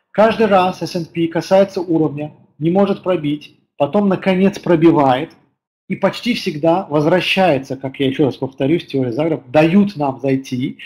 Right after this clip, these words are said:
<laughs> Рокфеллеры, Ротшильды, уже смешно, рынок даёт нам зайти, видимо, на рынке нет готовности к новому максимуму, мы возвращаемся по тому же уровню, который пробили, то, что было первым этажом, стало вот уже второй этаж, да,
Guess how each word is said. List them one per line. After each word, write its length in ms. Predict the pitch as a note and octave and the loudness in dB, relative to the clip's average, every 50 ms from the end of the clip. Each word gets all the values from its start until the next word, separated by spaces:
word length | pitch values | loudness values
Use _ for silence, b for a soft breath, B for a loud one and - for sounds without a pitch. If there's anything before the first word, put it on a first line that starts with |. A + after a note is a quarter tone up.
| - - | -20 -20
<laughs> 160 | - _ _ | -20 _ _
Рокфеллеры, 800 | - - E3 D#3 E3+ E3 - - E3 E3 D#3 D3+ C#3 C3 B2+ A#2 B B B B B _ | -2 0 2 2 0 0 0 -4 -2 -2 0 0 -2 -2 -6 -8 B B B B B _
Ротшильды, 560 | D3 C#3 C#3 D3+ D#3 D#3 - - C3 A#2 A#2+ A#2+ | -6 -2 0 0 0 0 -2 -6 -6 -4 -4 -4
уже 180 | A2+ C3 B2+ | -4 -4 -4
смешно, 500 | C3+ - B2+ A#2+ - - E3+ G3 G3+ G3+ B B B B D#3+ | -6 -8 -10 -10 -8 -6 -4 -4 -4 -6 B B B B -6
рынок 440 | E3+ E3 G3+ A#3 G#3 F3 - - C3+ | -2 0 0 2 2 0 -2 0 0
даёт 340 | D#3+ D#3+ F3+ F#3+ F3 F#3 - | 0 2 2 2 0 -2 -4
нам 140 | D3 C#3 | -6 -4
зайти, 580 | C3 C#3+ C#3 C3+ C3+ - F#3 G3 A3 A#3 G#3 E3+ | -2 -4 -4 -4 -8 -10 -10 -8 -8 -6 -6 -6
видимо, 320 | E3 E3 D#3 C#3+ D#3 D3 | -6 -6 -6 -4 -6 -6
на 140 | C#3 D3 D#3 | -4 -4 -2
рынке 460 | D#3 E3+ E3 D#3 D3+ - C#3 A#2 B B B B B _ _ _ _ _ _ F3 E3+ _ _ _ _ _ _ | 0 0 -2 -2 -4 -6 -8 -8 B B B B B _ _ _ _ _ _ -20 -20 _ _ _ _ _ _
нет 260 | F3 E3+ F3 D#3 C3 | -2 0 0 0 2
готовности 500 | D3 D3 D3 D#3 D3 C#3 C#3 C3+ C3+ - | 0 -2 0 0 -2 -2 -4 -6 -8 -12
к 100 | - - | -8 -6
новому 200 | D3 C#3 C3+ C3+ | -4 -2 -2 -2
максимуму, 640 | D3 F#3+ A3 G#3+ - - A#3 A#3 A#3 A#3+ B3 A#3+ b b b b _ - | -2 -2 -4 -4 -8 -10 -10 -10 -8 -8 -10 -10 b b b b _ -4
мы 80 | D#3 | 0
возвращаемся 800 | D#3 E3 E3 E3 D#3+ - - F3 D#3 C#3 C3 C3 - - B2+ - _ _ _ _ _ _ _ _ _ _ _ _ _ _ _ _ _ _ | 2 4 4 4 2 0 -2 -2 -4 -4 -4 -6 -8 -10 -10 -12 _ _ _ _ _ _ _ _ _ _ _ _ _ _ _ _ _ _
по 80 | - D#3+ | -8 -4
тому 360 | D#3+ F3+ F3 F#3 G#3 G#3+ F#3+ | 0 2 2 4 4 4 4
же 120 | D#3+ D#3 | 4 2
уровню, 420 | D3+ E3+ F3 E3+ D#3 C#3 C#3 C3 C3+ | 2 4 4 4 4 4 0 -2 -4
который 320 | C#3 C3+ C#3 D3 C3+ C3 | -4 -4 -2 -2 -2 -2
пробили, 420 | C3+ - C#3 C#3 C#3 D#3 D3+ C3+ - | -2 -4 -4 -2 0 0 -2 -2 -2
то, 140 | - D#3 C#3+ | -4 -6 -8
что 160 | - - D3 | -6 -8 -6
было 220 | C#3 D3+ D3 C3+ | -4 -2 -2 -2
первым 420 | C3+ - E3 D#3 C#3+ C3+ C3 C3 B2 | 0 0 0 0 2 0 -4 -6 -6
этажом, 320 | - C3 C3 - C3 A2+ | -8 -8 -8 -8 -10 -12
стало 320 | - - - C3 B2 A2+ | -12 -8 -6 -6 -6 -6
вот 160 | G#2+ A2 A2 - | -6 -10 -12 -14
уже 140 | G#2+ A2+ | -16 -16
второй 420 | G#2+ - _ C3 C3+ C#3 C#3+ B2 A2 | -18 -8 _ -4 -2 0 0 -2 -2
этаж, 280 | - - A2+ A2 G#2 - | -4 -6 -6 -6 -6 -8
да, 220 | B2+ C3+ D#3 F3 | -8 -8 -8 -8